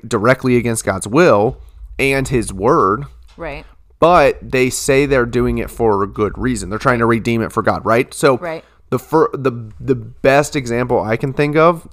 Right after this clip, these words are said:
Speaker 1: is Saul. He
Speaker 2: Mm-hmm.
Speaker 1: prays to God. God doesn't answer him.
Speaker 2: Right.
Speaker 1: Right? And God says in his law that Saul had, he says, "What I've revealed to man is for man,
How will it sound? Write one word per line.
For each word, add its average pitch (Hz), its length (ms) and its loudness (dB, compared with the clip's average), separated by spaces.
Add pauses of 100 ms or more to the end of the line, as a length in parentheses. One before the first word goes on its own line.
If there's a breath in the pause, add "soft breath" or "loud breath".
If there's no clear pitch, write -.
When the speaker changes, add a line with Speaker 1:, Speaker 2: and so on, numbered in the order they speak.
Speaker 1:
is 117 520 0 (100)
Saul. 95 480 0 (200 loud breath)
He 214 180 -2
Speaker 2:
Mm-hmm. 139 100 -6
Speaker 1:
prays 160 260 2
to 196 100 0
God. 127 460 6 (300 soft breath)
God 139 260 6
doesn't 139 260 0
answer 117 340 -6
him. 107 360 -8
Speaker 2:
Right. 160 260 -10 (120)
Speaker 1:
Right? 139 340 -2 (720 soft breath)
And 143 480 0 (920)
God 123 260 2
says 131 240 2
in 131 100 -2
his 113 140 -4
law 143 340 6
that 127 180 -2
Saul 120 240 2
had, 123 480 0
he 127 160 -6
says, 117 280 -2
"What 120 200 0
I've 123 160 2
revealed 117 420 -2
to 120 100 -6
man 127 280 0
is 117 100 -8
for 110 140 -4
man, 110 400 -4